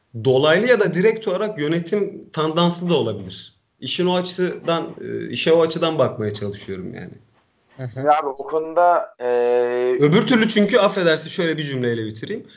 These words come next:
Speaker 1: Ya öbür türlü Hüseyin Cimşir'in yaptığı yani tabiri caizse ihanete giriyor. Ya pişmiş aşa su katmak gibi bir şey. Trabzon, e,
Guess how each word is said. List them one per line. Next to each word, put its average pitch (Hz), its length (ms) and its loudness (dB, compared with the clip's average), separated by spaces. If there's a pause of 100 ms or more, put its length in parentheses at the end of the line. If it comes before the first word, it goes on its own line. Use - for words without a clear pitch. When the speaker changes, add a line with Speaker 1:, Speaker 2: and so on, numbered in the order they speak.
(120)
Speaker 1:
Ya 120 80 -4
öbür 135 280 -2
türlü 226 300 -2
Hüseyin 196 360 4
Cimşir'in 208 400 0
yaptığı 202 640 2 (420)
yani 120 460 -2 (240)
tabiri 139 360 4
caizse 208 460 4
ihanete 160 580 2
giriyor. 120 420 -4 (360)
Ya 110 120 -12
pişmiş 185 360 0
aşa 185 180 0
su 202 180 -6
katmak 170 420 0
gibi 175 180 -6
bir 175 60 -6
şey. 151 220 -2
Trabzon, 165 580 -2 (360)
e, - 40 -10